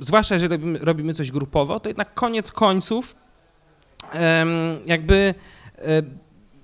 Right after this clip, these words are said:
fundamentalną zasadą jest to, żeby, że, że, że, że robimy coś razem, a nie, że robimy, prawda, to, em, jakby przeszkadzając sobie, czy coś takiego. I to mi się wydaje tute-, tutaj na, na, na, t-,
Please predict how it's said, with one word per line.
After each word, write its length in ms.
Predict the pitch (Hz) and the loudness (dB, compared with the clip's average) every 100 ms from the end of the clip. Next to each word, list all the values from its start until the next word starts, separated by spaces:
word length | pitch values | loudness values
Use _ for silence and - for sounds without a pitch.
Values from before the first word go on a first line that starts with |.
| _ _ _ _ - _ | _ _ _ _ -20 _
fundamentalną 640 | - 185 208 202 208 208 | -8 -4 -2 2 2 2
zasadą 400 | 196 190 202 202 | 0 0 -2 0
jest 160 | 208 - | -2 0
to, 100 | 196 | 0
żeby, 320 | 190 180 156 | 0 0 0
że, 200 | 160 185 | 2 0
że, 200 | 156 160 | 0 0
że, 160 | 151 185 | 0 -2
że 240 | 151 156 | -2 -2
robimy 240 | 175 180 180 | -2 -2 -4
coś 180 | 175 - | -6 2
razem, 380 | 190 156 143 | 4 4 2
a 60 | 127 | 0
nie, 140 | 143 | 0
że 120 | 143 156 | 0 -2
robimy, 340 | 143 139 147 | -2 -2 -2
prawda, 300 | 151 131 135 | -2 -2 -2
to, 360 | 135 127 127 131 _ _ _ - | 0 -2 -2 -6 _ _ _ -6
em, 840 | 123 123 120 123 120 123 92 - | 0 2 0 -2 -4 -8 -10 -14
jakby 200 | 120 127 | -14 -14
przeszkadzając 680 | - 143 - 139 139 127 120 | -14 -12 -8 -4 -4 -4 -8
sobie, 200 | 117 110 | -10 -12
czy 60 | |
coś 140 | 107 104 | -12 -16
takiego. 340 | 107 - 104 - - - 143 | -18 -12 -12 -12 -16 -18 -12
I 60 | - | -2
to 120 | 254 | -2
mi 80 | 262 | 0
się 100 | 254 | -4
wydaje 340 | 220 226 226 | 0 2 4
tute-, 320 | 220 202 190 | 2 -2 -4
tutaj 360 | 165 185 185 180 | -4 -2 0 0
na, 100 | 180 | 0
na, 240 | 165 170 165 | 0 0 0
na, 200 | 170 165 | 0 -2
t-, 260 | 160 143 | -2 -6